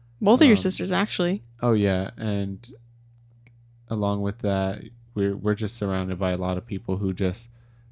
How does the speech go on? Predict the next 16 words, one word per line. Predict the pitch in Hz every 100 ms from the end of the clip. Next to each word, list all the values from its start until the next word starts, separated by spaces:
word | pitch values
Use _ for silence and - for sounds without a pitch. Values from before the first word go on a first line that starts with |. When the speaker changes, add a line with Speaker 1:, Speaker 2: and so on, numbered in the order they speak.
| - - - -
Speaker 2:
really | 107 101 98
support | 104 - 95 92
us. | 92
So | - 95 90 101 -
i-, | 110
it's | 101 110 -
a |
great | 98 98 92
feeling. | - 90 90 90 101 - - _ -
Speaker 1:
Yeah, | 208 190 196
I |
have | 208 208
some | 220 202
really | 202 202
supportive | 208 202 196 190
friends, | - 190 185 190 196